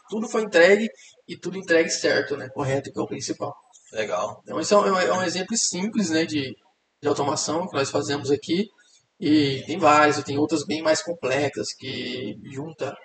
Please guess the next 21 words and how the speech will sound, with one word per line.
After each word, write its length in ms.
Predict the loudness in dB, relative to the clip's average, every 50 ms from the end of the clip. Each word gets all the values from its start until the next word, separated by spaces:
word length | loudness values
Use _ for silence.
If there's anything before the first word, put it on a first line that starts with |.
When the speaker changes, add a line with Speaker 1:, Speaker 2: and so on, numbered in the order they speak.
| -20 _ _ _
Speaker 1:
é, 720 | -6 -4 -2 -2 -2 -2 -2 -2 -4 -4 -6 -8 -10 -12 -14 -18 _
dados 540 | 0 4 4 6 6 4 2 0 -2 -8 -10
e 60 | -10
cálculos 600 | -6 2 6 8 8 8 8 6 2 -2 -2 -2 -2
pra, 360 | 0 4 6 6 6 6 4
pra 100 | 2 -2
chegar 300 | -4 -2 -2 0 0 -2
num 80 | -2 -2
resultado. 500 | -2 -4 -4 -4 -4 -6 -4 -4 -4 -6 -10 _ _ _ _ _ -4 2
Speaker 2:
É, 320 | 4 4 4 4 4 6
eu 60 | 6 6
achei, 280 | 6 6 4 4 4
eu 60 | 4
achei 160 | 4 4 4 0
importante 400 | 2 2 2 4 4 2 2 0
o 40 |
negócio 260 | 0 0 0 0 0 -2
que 60 | -4
você 160 | -6 -6 -2
falou, 280 | -2 0 2 2 0 0
Eduardo, 380 | 0 0 0 0 0 -2 -6